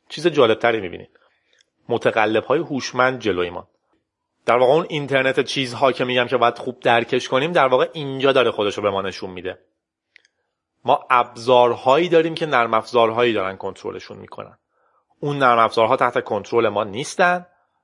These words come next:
خیلی طبیعیه که تو این دنیا بررسی کننده های مصرف انرژی، بررسی کننده های کیفیت مواد مصرفی و اینجور چیزها شروع کنن به ما دروغ بگن یا حتی دروغ های هوشمند بگن.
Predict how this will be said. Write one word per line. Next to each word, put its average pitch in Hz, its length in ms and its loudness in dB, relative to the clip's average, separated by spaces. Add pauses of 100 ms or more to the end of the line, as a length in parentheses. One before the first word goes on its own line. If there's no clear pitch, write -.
(600)
خیلی 196 480 -2
طبیعیه 139 320 -2
که 131 80 -4
تو 120 120 -8
این 117 120 -6
دنیا 120 300 2
بررسی 113 440 0
کننده 113 400 0
های 139 200 4
مصرف 117 500 0 (100)
انرژی، 117 720 -4 (380)
بررسی 110 420 0
کننده 110 360 0
های 127 200 4
کیفیت 110 460 -2
مواد 107 440 -2
مصرفی 107 640 -2
و 139 180 0
اینجور 180 480 -4
چیزها 151 400 -2
شروع 151 240 -6
کنن 160 260 2
به 135 100 2
ما 131 140 2
دروغ 127 360 -2
بگن 92 280 -4 (840)
یا 131 120 2
حتی 135 220 2
دروغ 143 240 0
های 151 100 6
هوشمند 151 500 -2
بگن. 95 280 -4